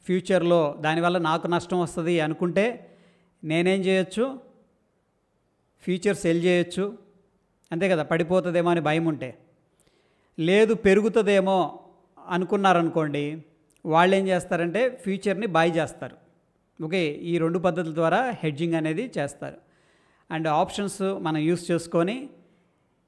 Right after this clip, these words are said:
అండర్లయింగ్ అసెట్‌ని ఏ ప్రైస్ దగ్గర అయినా మనం సెల్ చేసుకోవచ్చు, ఏ ప్రైస్ దగ్గర అయినా మనం బై చేసుకోవచ్చు. యా, so ఇక్కడ దాకా ఏదన్నా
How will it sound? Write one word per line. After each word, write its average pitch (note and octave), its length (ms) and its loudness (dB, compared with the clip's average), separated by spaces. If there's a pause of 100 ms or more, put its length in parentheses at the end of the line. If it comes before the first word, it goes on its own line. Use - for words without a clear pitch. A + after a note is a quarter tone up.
(360)
అండర్లయింగ్ F#3 520 4
అసెట్‌ని E3 800 0
ఏ F3 160 2
ప్రైస్ F#3 360 0
దగ్గర D#3+ 240 0
అయినా D#3+ 180 2
మనం D#3 220 0
సెల్ E3 240 0
చేసుకోవచ్చు, D#3 720 -2
ఏ E3 280 0
ప్రైస్ E3+ 320 -4
దగ్గర D#3+ 200 -2
అయినా D#3 180 -2
మనం G3+ 360 -2 (280)
బై D#3 200 2
చేసుకోవచ్చు. - 640 -10 (1080)
యా, C#3+ 200 -6 (1040)
so G#3 200 8
ఇక్కడ G#3 280 6
దాకా G#3+ 280 8
ఏదన్నా G3 420 4